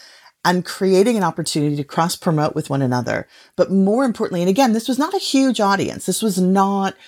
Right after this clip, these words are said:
your top twenty percent download kind of audience. It was not about scale.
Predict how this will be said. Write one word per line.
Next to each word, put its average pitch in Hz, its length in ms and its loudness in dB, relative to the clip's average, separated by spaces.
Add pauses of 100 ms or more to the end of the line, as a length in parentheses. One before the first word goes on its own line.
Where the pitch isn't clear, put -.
(180)
your 147 180 -2
top - 320 -8
twenty 147 400 0
percent 139 580 -4
download 131 520 0
kind 120 200 -6
of 117 60 -8
audience. 170 380 -2
It - 80 -2
was 170 120 0
not 202 300 2
about 196 320 -4
scale. - 720 -4